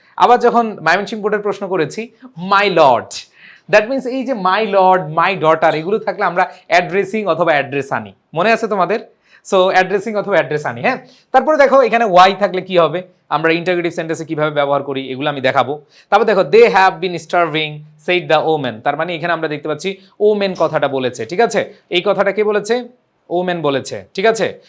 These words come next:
তো এরপর দেখো, "Have you none else in the world? My husband died some months ago. He left them neither money nor any property, so they are in great distress. They have to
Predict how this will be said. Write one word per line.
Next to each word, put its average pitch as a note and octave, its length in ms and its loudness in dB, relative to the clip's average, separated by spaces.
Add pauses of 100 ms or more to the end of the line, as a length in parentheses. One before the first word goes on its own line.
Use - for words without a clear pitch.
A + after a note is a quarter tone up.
(220)
তো C#3+ 280 -4
এরপর G#3+ 220 0
দেখো, D#3 360 0 (240)
"Have A#3 220 6
you C4 220 -2
none G3 300 -2 (140)
else G3 260 -2
in F#3 100 -10
the E3+ 160 0
world? F#3 260 2 (460)
My F3 120 2 (100)
husband D#3 340 -6 (120)
died D3 180 0 (100)
some C#3 140 -4 (100)
months C3+ 220 -6 (100)
ago. D3 160 -2 (360)
He F#3 80 -6 (120)
left A3 200 -2 (140)
them D#3+ 120 -4 (120)
neither C3+ 260 -4
money C3+ 380 -2 (420)
nor G#3 140 2 (100)
any E3+ 120 -8 (100)
property, F3+ 440 -2 (180)
so F3 60 -4 (120)
they C#3+ 140 0
are C3+ 80 -2 (100)
in B2+ 60 -10 (120)
great F#3+ 260 -2
distress. A3+ 320 -6 (340)
They D#3+ 120 0 (100)
have C#3 200 0
to C#3 60 -8